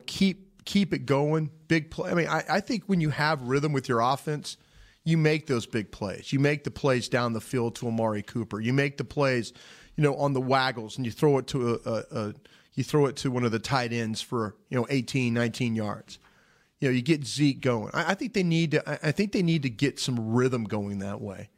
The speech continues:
I, I, when, when they, they, they can move the ball. I mean, there's just no question they can move the ball. We get down in the red zone, and then, okay, there's all kinds of issues. But get back, I, I don't think they got in, in, in good enough rhythm in the Colts game.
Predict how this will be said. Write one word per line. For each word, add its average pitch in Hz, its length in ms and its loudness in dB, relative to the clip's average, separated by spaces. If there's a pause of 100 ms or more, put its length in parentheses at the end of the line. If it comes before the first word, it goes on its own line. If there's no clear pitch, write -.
(420)
I, 180 220 2
I, 220 40 -8 (100)
when, 180 300 -10
when 165 120 -12
they, 175 140 -10
they, 208 200 -2 (200)
they 208 120 4
can 214 180 -2
move 190 340 6
the 143 80 -2
ball. 143 580 -2
I 156 100 4
mean, 175 140 2
there's 175 160 2
just 226 200 -2
no 247 120 2
question 175 560 0
they 131 140 -2
can 135 160 -6
move 123 180 -2
the 110 60 -8
ball. 147 280 2
We 131 100 -6
get 135 180 -2
down 147 240 2
in 139 80 0
the 139 100 2
red 131 220 2
zone, 135 340 2
and 127 140 2
then, 135 140 2
okay, 139 300 2
there's 127 180 0
all 131 260 0 (320)
kinds 151 300 0
of 135 80 0
issues. 175 480 -2 (880)
But 151 220 0
get 240 180 0
back, 214 300 2
I, 156 160 2
I 165 80 2
don't 220 160 0
think 208 160 0
they 170 80 4
got 147 280 2
in, 143 160 -4
in, 139 200 -2
in 135 400 -4
good 156 120 4
enough 143 280 0
rhythm 117 500 0 (680)
in 139 120 2
the 131 80 2
Colts 135 480 0
game. 101 260 -6